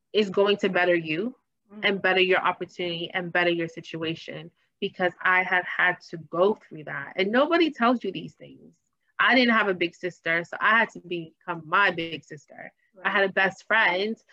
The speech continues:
Speaker 1: but our situations were different. So no one was telling me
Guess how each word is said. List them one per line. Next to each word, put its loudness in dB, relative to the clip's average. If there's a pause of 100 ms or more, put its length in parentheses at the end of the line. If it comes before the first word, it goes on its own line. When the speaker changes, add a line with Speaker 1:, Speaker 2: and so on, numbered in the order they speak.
(140)
Speaker 1:
but 2
our 4
situations -4
were -2
different. 0 (140)
So 4 (440)
no 2
one 0
was 0
telling 2
me 0